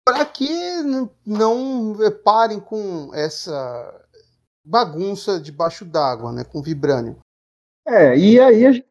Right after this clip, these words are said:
Speaker 2: é um conflito todo arquitetado, é um enredo que, à primeira vista, você lendo a sinopse, você observando a sinopse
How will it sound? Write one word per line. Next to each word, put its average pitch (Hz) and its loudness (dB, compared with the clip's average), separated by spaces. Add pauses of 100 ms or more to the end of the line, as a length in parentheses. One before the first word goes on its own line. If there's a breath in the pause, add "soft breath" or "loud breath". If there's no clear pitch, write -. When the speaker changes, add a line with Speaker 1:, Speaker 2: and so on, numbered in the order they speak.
(100)
Speaker 2:
é 214 -6
um 226 -2
conflito 247 2 (560)
todo 190 8
arquitetado, 151 4
é - 6
um 147 6
enredo 135 2 (400)
que, 143 4 (180)
à 143 -2
primeira 170 6
vista, 135 2
você 123 -2
lendo 135 0
a 123 -16
sinopse, 131 -2
você 117 -10
observando 123 -6
a - -10
sinopse 127 -8